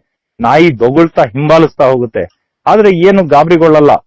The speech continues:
ಅದೇ ಕ್ಯಾಪ್ಟನ್ ನಾಯಿಗಳನ್ನ ಮತ್ತೆ ಇದನ್ನ ನೋಡ್ಬಿಟ್ರೆ, ಅದೇ ಕ್ಯಾಪ್ಟನ್ ಅಂತಾನೆ ಅಲ್ಲ, ಬೇರೆ ಆನೆಗಳು ಕೂಡ ನೋಡ್ಬಿಟ್ರೆ ತುಂಬಾ ಬೆರ್ಸಾಡ್ಬಿಡ್ತವೆ ನಾಯಿಗಳಿಗೆ, ಇದಕ್ಕೆಲ್ಲ ತುಂಬಾ ಗಾಬರಿಗೊಳ್ತವೆ.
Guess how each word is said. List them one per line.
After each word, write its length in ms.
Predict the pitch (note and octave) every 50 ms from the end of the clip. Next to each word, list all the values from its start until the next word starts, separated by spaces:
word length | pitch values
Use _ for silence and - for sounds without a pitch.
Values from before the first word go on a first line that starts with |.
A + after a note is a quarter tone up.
| _
ಅದೇ 260 | - G2+ A2+ D3 F#3 E3
ಕ್ಯಾಪ್ಟನ್ 800 | - - B2+ C3+ F3 - _ _ F#3+ F3+ F3 F3 F3 F3+ E3+ D#3
ನಾಯಿಗಳನ್ನ 680 | - - C#3+ D#3+ E3 D#3+ D3+ D#3+ D#3 D3+ D#3 D#3+ D#3
ಮತ್ತೆ 520 | D#3 D#3+ D#3+ D#3 D#3 D3+ C#3+ - _ D#3 D3
ಇದನ್ನ 300 | C#3 C3 D#3+ D#3 D#3+ D#3
ನೋಡ್ಬಿಟ್ರೆ, 540 | D3+ C#3+ D3 D3+ D3+ D3 D3+ C#3 - D#3+
ಅದೇ 200 | D3+ C#3 C#3+ E3
ಕ್ಯಾಪ್ಟನ್ 460 | C#3+ - - A#2 C3+ - - F#3+ F3+ F3
ಅಂತಾನೆ 340 | E3+ D#3+ D3+ D#3+ D#3+ D#3+
ಅಲ್ಲ, 140 | D#3 D3+ D3 A#2+
ಬೇರೆ 640 | F2+ - G#2+ A#2 C#3 D3+ E3 E3+ E3 D#3+ D#3+ D#3
ಆನೆಗಳು 460 | C#3+ C#3 C#3+ D3+ D#3 D3+ D3 D3+ D3+ C#3
ಕೂಡ 200 | - D3+ C#3+ D3+ - G#3 - _ _ _ _ _ _ -
ನೋಡ್ಬಿಟ್ರೆ 520 | A#2+ D#3 E3+ F3+ E3 D#3 E3 D3+ - G3+
ತುಂಬಾ 400 | F#3+ - _ A#2 B2 C#3+ D#3+ F#3+
ಬೆರ್ಸಾಡ್ಬಿಡ್ತವೆ 880 | F3+ B2+ A#2 B2+ C#3 - _ - F3 D#3+ D3+ C#3 C#3+ C3 - C#3+ B2+ B2
ನಾಯಿಗಳಿಗೆ, 680 | A#2 A2+ A2+ A#2+ B2+ B2 A#2+ C3 A#2+ A#2 G#2+ A#2+ B2 A#2
ಇದಕ್ಕೆಲ್ಲ 440 | A2 G#2+ A#2 A2+ - A#2 G#2 G2 F2+ - _ _ _ _ _ _ _ _ _ _
ತುಂಬಾ 240 | C#3 C#3+ D#3 D#3 B2+
ಗಾಬರಿಗೊಳ್ತವೆ. 800 | F#2+ G#2+ A#2+ C#3+ D3+ E3 D3+ C#3+ D3 C3 A2+ - A2+ F#2+ F2+